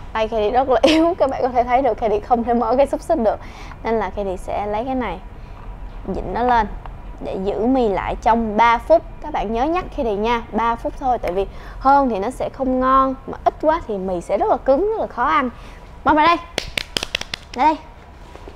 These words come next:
Come here. Ai,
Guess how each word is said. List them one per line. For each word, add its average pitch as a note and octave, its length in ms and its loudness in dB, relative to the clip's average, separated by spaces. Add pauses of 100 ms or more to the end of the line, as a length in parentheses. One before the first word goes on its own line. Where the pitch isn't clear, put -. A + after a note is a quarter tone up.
(680)
Come G#4+ 120 2
here. - 100 -10 (1200)
Ai, - 120 -12